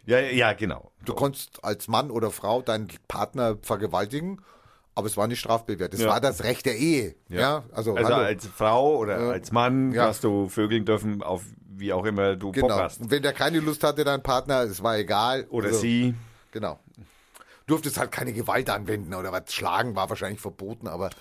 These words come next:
Speaker 1: Naja gut, Schlagen ist sowieso verboten.
Speaker 2: Ja, genau, das war wahrscheinlich verboten. Es gab dann nach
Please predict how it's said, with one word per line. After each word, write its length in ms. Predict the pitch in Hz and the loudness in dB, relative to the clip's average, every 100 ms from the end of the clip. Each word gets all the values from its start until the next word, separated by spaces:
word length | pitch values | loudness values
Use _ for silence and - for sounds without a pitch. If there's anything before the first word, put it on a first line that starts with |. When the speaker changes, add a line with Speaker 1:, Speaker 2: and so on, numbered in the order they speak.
| - | -8
Speaker 1:
Naja 180 | 104 107 | -2 0
gut, 180 | 107 113 | 2 2
Schlagen 340 | 101 90 98 | 2 2 2
ist 120 | 101 | -2
sowieso 280 | 104 92 95 | -2 -4 -4
verboten. 400 | 87 78 71 58 - | -8 -10 -12 -14 -14
Speaker 2:
Ja, 120 | 98 | -14
genau, 260 | 90 92 - | -12 -12 -12
das 120 | 90 95 | -8 -4
war 140 | 90 | -4
wahrscheinlich 320 | 95 85 78 | -4 -12 -12
verboten. 300 | - - - - - - | -14 -14 -14 -14 -14 -2
Es 160 | 143 | 0
gab 220 | - 196 190 | 2 0 0
dann 100 | 170 | 2
nach 180 | 156 | 2